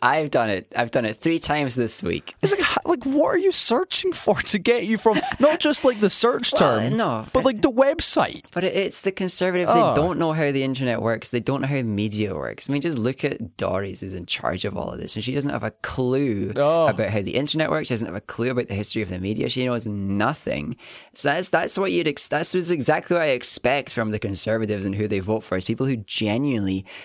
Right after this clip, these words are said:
Speaker 1: do not know how to search for things and find things on the internet. And I s-, even then, I still don't believe him. There is no way it was an accident.
Speaker 2: No, nor do I. F-, I, I th-, firmly believe that he intentionally went to do it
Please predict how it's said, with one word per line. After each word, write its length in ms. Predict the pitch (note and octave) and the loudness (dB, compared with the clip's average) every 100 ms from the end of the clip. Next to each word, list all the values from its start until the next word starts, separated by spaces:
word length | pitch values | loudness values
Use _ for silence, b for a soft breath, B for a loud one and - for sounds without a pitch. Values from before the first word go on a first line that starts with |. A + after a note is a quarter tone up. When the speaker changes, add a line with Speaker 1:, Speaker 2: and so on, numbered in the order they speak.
| B G2+ - | B -8 -2
Speaker 1:
do 180 | B2+ C#3 | 0 2
not 240 | C3+ A2+ | 2 2
know 200 | A#2 B2 | 0 0
how 180 | A#2 A2 | 0 0
to 100 | F#2 | -2
search 420 | E2+ - G#2+ - | -4 -2 -2 -2
for 140 | A2+ G#2+ | -4 -2
things 360 | A#2 A#2 A2+ | -2 -2 -2
and 160 | G2+ F2+ | -4 -6
find 380 | - G2+ G#2 G2+ | -4 -2 -2 -2
things 260 | G#2+ F#2+ | -4 -2
on 80 | F#2+ | -2
the 100 | F#2 | -2
internet. 520 | F2+ - F#2 E2+ - _ B B B B | -2 -4 -6 -6 -8 _ B B B B
And 220 | A#2+ A#2 - b b b | -2 -2 -6 b b b
I 60 | A2+ | -2
s-, 260 | - - - | 0 -2 0
even 320 | D3+ D#3 C3+ | 0 0 2
then, 320 | C#3 D3+ F2+ | 2 2 -4
I 60 | - | -4
still 480 | - - - B2+ C3+ | -2 -2 0 0 2
don't 200 | C#3 B2 | 0 0
believe 280 | A2+ A#2 G#2+ | 0 0 0
him. 140 | G#2 | -2
There 100 | G2 | -2
is 100 | F#2 | -2
no 260 | F#2 G2+ A2 | -2 0 2
way 180 | A2 G#2+ | 2 0
it 80 | |
was 140 | G#2+ F#2+ | 0 -2
an 80 | F#2 | -2
accident. 440 | E2+ - D#3+ - | -2 -4 -4 0
Speaker 2:
No, 120 | G#3+ | 2
nor 140 | G3+ G3+ | 4 4
do 160 | F3+ | 4
I. 140 | C#3 B2+ | 4 2
F-, 180 | D3 - - | -2 -4 0
I, 120 | D#3+ - | 0 2
I 160 | F3+ | 2
th-, 560 | F3 - E3 - G2 - D#3+ | 2 -2 -12 -12 -14 -12 0
firmly 340 | G#3+ G#3 F#3+ | 2 4 2
believe 400 | C#3+ C#3 C3+ A#2 | 2 2 2 2
that 140 | C3 C3 | 0 2
he 180 | C3+ | 2
intentionally 600 | C3 B2 D3 C#3+ C#3+ C3 B2 | 2 2 2 2 2 2 2
went 180 | A#2+ G#2+ | 2 -2
to 60 | |
do 180 | A2+ B2+ | 0 2
it 160 | F#2+ | 2